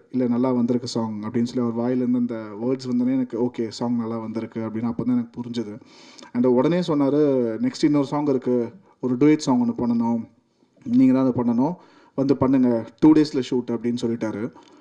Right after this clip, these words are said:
"அப்படியா, சரி சார், ஓகே சார், பண்ணலாம் சார்" அப்படின்னு சொன்னோடனே, அந்த டூயட் சாங் வந்து என்னன்னா, அந்த கதை எனக்கு சொன்னாரு.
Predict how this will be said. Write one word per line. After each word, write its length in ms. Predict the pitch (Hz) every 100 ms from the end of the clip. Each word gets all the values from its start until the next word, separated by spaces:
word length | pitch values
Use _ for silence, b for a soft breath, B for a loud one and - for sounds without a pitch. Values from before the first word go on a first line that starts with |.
| B B
"அப்படியா, 300 | 123 123 127
சரி 200 | 175 160
சார், 180 | 139
ஓகே 180 | 127 127
சார், 300 | 120 120 117
பண்ணலாம் 300 | 127 127 131
சார்" 200 | 123 117
அப்படின்னு 300 | 110 123 131
சொன்னோடனே, 360 | 127 123 143 175 156 127 80 73 104 104 _ - -
அந்த 360 | 143 147 147
டூயட் 200 | 160 185
சாங் 220 | 190 175 156
வந்து 220 | 160 156
என்னன்னா, 300 | 156 180 202 b b b b b b b _ -
அந்த 200 | 147 147
கதை 260 | 160 190
எனக்கு 340 | 190 147 - 135
சொன்னாரு. 200 | 139